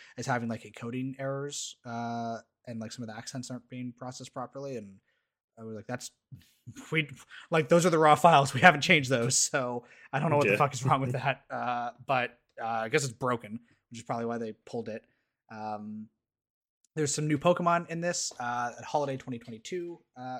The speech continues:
Speaker 1: costume and a Beartic Winter twenty twenty. So almost guaranteed that the, uh, Bow Chubchoo that we got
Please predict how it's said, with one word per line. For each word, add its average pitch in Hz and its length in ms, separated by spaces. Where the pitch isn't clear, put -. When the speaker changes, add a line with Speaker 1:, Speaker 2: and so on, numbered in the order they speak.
Speaker 1:
costume 151 580
and 123 260
a 113 320
Beartic 165 420
Winter 143 480
twenty 151 200
twenty. 156 360
So 117 400
almost 131 420
guaranteed 120 540
that 113 360
the, 110 640
uh, 107 180
Bow 127 500
Chubchoo 131 560
that 123 140
we 123 100
got 117 300